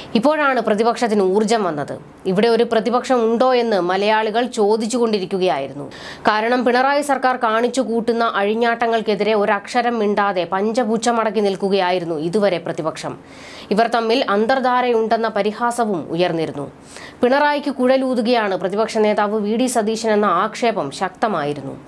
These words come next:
അങ്ങനെ പ്രതിപക്ഷത്തെ ജനങ്ങൾ എടുത്തിട്ട് കൊട്ടുകയായിരുന്നു ഇതുവരെ. ഒടുവിൽ പ്രതിപക്ഷം വാ തുറന്നിരിക്കുന്നു. പ്രഹസനത്തിനാണെങ്കിലും പോയി സെക്രട്ടേറിയറ്റ് വളഞ്ഞു.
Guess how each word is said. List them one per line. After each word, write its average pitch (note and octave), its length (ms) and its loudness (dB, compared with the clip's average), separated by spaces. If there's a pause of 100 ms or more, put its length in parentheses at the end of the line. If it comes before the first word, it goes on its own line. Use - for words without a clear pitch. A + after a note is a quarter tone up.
(480)
അങ്ങനെ F#3+ 240 4
പ്രതിപക്ഷത്തെ A3 880 0
ജനങ്ങൾ G#3 580 2
എടുത്തിട്ട് G#3+ 400 2
കൊട്ടുകയായിരുന്നു G#3 1040 0
ഇതുവരെ. D#3+ 380 -2 (420)
ഒടുവിൽ G3+ 340 2
പ്രതിപക്ഷം A3+ 540 0
വാ F#3 180 2
തുറന്നിരിക്കുന്നു. E3+ 680 -4 (200)
പ്രഹസനത്തിനാണെങ്കിലും A#3 1120 0
പോയി G#3+ 220 4
സെക്രട്ടേറിയറ്റ് A#3 840 0
വളഞ്ഞു. C#3 340 -2